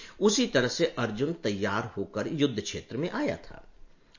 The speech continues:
रथ में बैठा हुआ है, हाथ में गांडीव धनुष है, रथ का परिचालन कृष्ण जैसा दार्शनिक व्यक्ति कर रहा है और वो लड़ने के लिए आया था।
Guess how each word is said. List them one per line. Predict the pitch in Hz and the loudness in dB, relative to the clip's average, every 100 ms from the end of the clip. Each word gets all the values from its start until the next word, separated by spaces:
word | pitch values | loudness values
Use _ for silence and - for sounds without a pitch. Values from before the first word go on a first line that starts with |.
| - | 0
रथ | 127 151 123 | 4 4 4
में | 98 | 0
बैठा | 95 92 104 | 0 0 -2
हुआ | 113 117 120 | -2 -2 -2
है, | 120 120 | -2 -2
हाथ | 98 98 101 | -2 -4 -4
में | 90 | -4
गांडीव | 90 90 87 92 | -4 -4 -4 -4
धनुष | 87 113 123 - | -4 -4 -4 -4
है, | 117 117 | 0 2
रथ | 104 113 - | 2 0 0
का | 104 | -6
परिचालन | - 98 90 110 110 110 92 | -2 -2 0 0 2 0 -2
कृष्ण | 127 127 110 | -4 -4 -2
जैसा | 107 104 - 90 | -2 -2 0 0
दार्शनिक | 107 123 - 131 131 - - - - | 2 2 2 -2 -4 -14 -20 -20 2
व्यक्ति | 127 135 143 | 6 6 4
कर | 143 123 | 4 4
रहा | 131 135 | 4 -2
है | 131 - - - - - - | -2 -6 -6 -8 -8 -8 4
और | 180 | 6
वो | 190 | 10
लड़ने | 180 196 214 | 8 8 6
के | 196 | 4
लिए | 185 | 2
आया | 180 175 | 0 0
था। | 165 - 180 | -4 -6 -6